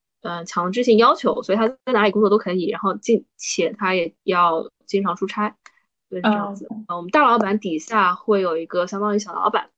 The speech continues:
Speaker 1: 小老板就是我们的俗称的 senior，
Speaker 2: 嗯。
Speaker 1: 他可能已经有四-，四五年的工作经验，小老板是大老板带出来的，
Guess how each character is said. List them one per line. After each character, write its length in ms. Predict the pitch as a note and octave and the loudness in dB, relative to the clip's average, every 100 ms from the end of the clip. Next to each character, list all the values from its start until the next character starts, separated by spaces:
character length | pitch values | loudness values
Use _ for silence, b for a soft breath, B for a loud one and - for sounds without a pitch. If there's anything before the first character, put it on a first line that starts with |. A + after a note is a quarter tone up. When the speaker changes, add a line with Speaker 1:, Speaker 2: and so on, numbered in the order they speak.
| _ | _
Speaker 1:
小 60 | E3+ | 0
老 140 | D4+ | 2
板 220 | C4 G#3 | 4 2
就 120 | G#3+ | 2
是 80 | G#3 | 2
我 60 | F3+ | 0
们 120 | E3 | -4
的 220 | E3 E3 | -6 -6
俗 200 | - F#3+ | -4 -4
称 120 | F#3 | 0
的 60 | G#3+ | -2
senior， 400 | - A#3+ B3+ G3 | 0 -2 0 0
Speaker 2:
嗯。 40 | - _ _ _ _ _ | -2 _ _ _ _ _
Speaker 1:
他 200 | - G#3 | -6 2
可 100 | A3 | 2
能 160 | F#3 F#3+ | 4 2
已 80 | |
经 160 | F3+ F3+ | 0 -2
有 100 | F3+ | -4
四-， 320 | - A#3+ G#3 | -2 2 2
四 200 | G#3 - | 2 -2
五 140 | A#3+ F#3 | 0 0
年 180 | F3 D#3+ | -4 -8
的 120 | F3 | -4
工 120 | G3 | 0
作 100 | G3+ | 0
经 200 | G3 G#3 | 2 2
验， 200 | A#3 B3+ | 2 0
小 80 | G3+ | 0
老 140 | F3 G3+ | 2 2
板 140 | G3+ | 2
是 80 | F#3+ | 2
大 160 | B3 A3 | 4 4
老 80 | |
板 220 | A3+ E3+ G3 | 2 0 2
带 200 | D#4+ D4+ | 4 4
出 160 | - | 2
来 120 | F3+ - | -2 -2
的， 260 | - - | -10 -14